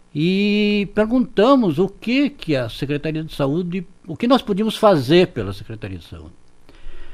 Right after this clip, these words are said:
Aí ele nos posicionou o seguinte, "Olha, Raimundo, o, nós precisamos, é, material pra fazer uniformes,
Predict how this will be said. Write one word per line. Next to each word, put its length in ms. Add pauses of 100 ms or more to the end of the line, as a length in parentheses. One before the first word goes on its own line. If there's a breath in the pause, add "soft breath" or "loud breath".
(180 soft breath)
Aí 180
ele 140
nos 160
posicionou 540
o 40
seguinte, 460
"Olha, 560
Raimundo, 640 (100)
o, 680 (800 soft breath)
nós 260
precisamos, 1120 (160)
é, 180
material 1000
pra 200
fazer 520
uniformes, 1300